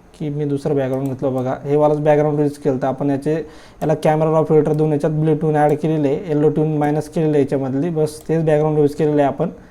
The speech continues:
तर याला मी डिलीट करतो. आता बघा हे बॅकग्राऊंड आलेलं आहे आपलं. आता सर्वात पहिले काय करू आपण, आपला जो कॅलिग्राफी यूज केली, मी त्याला इकडे drag and drop करून घेतो. बघा आता अशी drag and drop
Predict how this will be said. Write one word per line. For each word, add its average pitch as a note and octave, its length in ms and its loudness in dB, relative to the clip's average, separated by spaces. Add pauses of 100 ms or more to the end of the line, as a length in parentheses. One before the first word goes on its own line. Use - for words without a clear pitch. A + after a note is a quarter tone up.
(640)
तर C#3 40 -6
याला C#3 140 0
मी D3 140 0
डिलीट D#3 280 0
करतो. D#3+ 460 0 (540)
आता C3+ 140 -10
बघा C3 180 -2
हे C#3+ 100 2
बॅकग्राऊंड D3 380 2
आलेलं D#3 240 2
आहे D3+ 80 4
आपलं. D3 200 -2 (720)
आता D#3 100 -10
सर्वात G3 260 6
पहिले G#3+ 260 8
काय A3 160 10
करू G3 140 8
आपण, F3+ 280 6 (220)
आपला D#3 200 -2
जो E3+ 260 2 (100)
कॅलिग्राफी E3 460 6
यूज F3+ 200 6
केली, D3 240 2
मी D3 260 -4
त्याला D3+ 160 2
इकडे D#3+ 160 2
drag D#3 240 4
and D#3+ 120 0
drop E3 140 4
करून E3+ 300 0
घेतो. D#3 340 0 (1500)
बघा C3 360 -6
आता C3 180 -4
अशी C3 380 -8
drag C3+ 220 -2
and C#3+ 80 -2
drop C#3+ 140 0